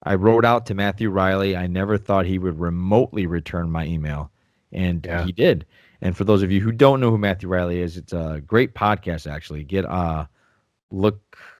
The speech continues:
Speaker 1: up on, look up, look at our, our past podcast. He was a great guest.
Speaker 2: Mm-hmm.
Speaker 1: He's, um, he's actually doing, uh,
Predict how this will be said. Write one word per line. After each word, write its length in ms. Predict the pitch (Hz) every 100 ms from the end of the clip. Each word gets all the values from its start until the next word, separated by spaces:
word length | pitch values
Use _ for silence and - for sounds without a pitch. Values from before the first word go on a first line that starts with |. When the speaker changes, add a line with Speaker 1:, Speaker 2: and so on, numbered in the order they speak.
| _ _
Speaker 1:
up 240 | - 98 -
on, 320 | 90 87 87
look 260 | 90 98 98
up, 200 | 92 92 _ -
look 200 | 104 95
at 80 | 90
our, 300 | 87 82 78 _ _ _ _ _ _ -
our 160 | 92
past 440 | 85 - 90 87 -
podcast. 640 | 92 90 - - 80 -
He 100 | -
was 160 | 92 82
a 200 | 80 76 - _ _ _ _
great 280 | - 101 98
guest. 300 | 85 71 113
Speaker 2:
Mm-hmm. 140 | 110
Speaker 1:
He's, 300 | 127 123 117
um, 320 | 117 107 95 82 - - -
he's 200 | 110 -
actually 360 | 131 160 - 131
doing, 420 | 113 120 117 107
uh, 380 | 82 92 90